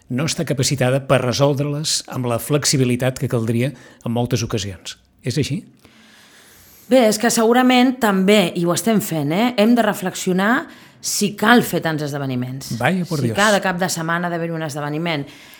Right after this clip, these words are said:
Speaker 2: I per què fem tants esdeveniments? També és, a mi he anat a llocs que a vegades m'han dit: «Oh, és que Sitges sou molt valents perquè feu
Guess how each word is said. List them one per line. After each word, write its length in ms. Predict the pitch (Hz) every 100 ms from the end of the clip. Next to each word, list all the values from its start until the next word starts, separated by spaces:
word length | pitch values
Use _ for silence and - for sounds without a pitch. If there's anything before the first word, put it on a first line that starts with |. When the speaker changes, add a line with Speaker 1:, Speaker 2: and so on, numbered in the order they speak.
| - 240
Speaker 2:
I 60 |
per 160 | 220 247
què 80 | 311
fem 160 | 240 156
tants 200 | 147 143
esdeveniments? 560 | 143 160 170 156 160
També 220 | 160 196 240
és, 100 | 247
a 120 | 202
mi 320 | 220 320 415 -
he 40 |
anat 220 | 220 240
a 60 | 226
llocs 260 | 196 254 -
que 80 |
a 20 | 196
vegades 160 | 214
m'han 120 | 220 190
dit: 120 | 170
«Oh, 140 | 240
és 120 | 269 -
que 80 |
Sitges 280 | 190 214 262 254
sou 100 | 285
molt 240 | 302 269
valents 400 | 165 165 320 -
perquè 240 | 196 175
feu 160 | 165 214